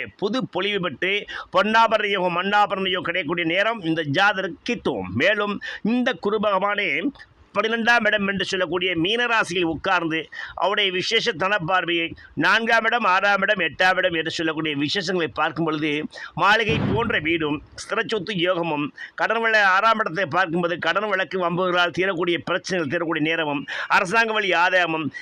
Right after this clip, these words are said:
எட்டாம் இடத்தை பார்க்கும்போது எண்ணிலடங்கா செல்வாக்கு யோகம் பெற்று இப்பூமியில் இந்த ஜாதகர் மிகப்பெரிய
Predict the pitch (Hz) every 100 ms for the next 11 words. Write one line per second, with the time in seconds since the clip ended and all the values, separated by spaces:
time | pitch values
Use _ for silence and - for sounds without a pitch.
0 | - 185 170 233 233 226 165 196 131 185
1 | 170 190 185 170 180 196 208 208 233 -
2 | 175 202 202 196 180 175 160 165 151 160
3 | 170 175 180 175 170 165 151 170 185 185
4 | 208 175 123 - - 180 220 262 185 233
5 | 226